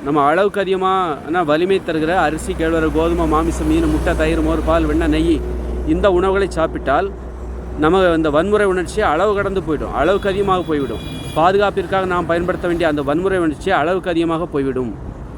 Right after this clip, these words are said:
அளவுக்கு அதிகமாக போகும்போது அது மனிதர்களுக்கு எதிராகவே திரும்பிவிடும். அப்போ வன்முறை உணர்ச்சிங்கிறது என்னதுன்னு அப்படின்னா, அது, அஹ்,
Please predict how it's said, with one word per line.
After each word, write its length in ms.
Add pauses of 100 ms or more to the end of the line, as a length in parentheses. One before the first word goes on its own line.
(460)
அளவுக்கு 340
அதிகமாக 240
போகும்போது 280
அது 120
மனிதர்களுக்கு 500
எதிராகவே 340
திரும்பிவிடும். 600 (580)
அப்போ 160
வன்முறை 400
உணர்ச்சிங்கிறது 580
என்னதுன்னு 380
அப்படின்னா, 340
அது, 160 (680)
அஹ், 420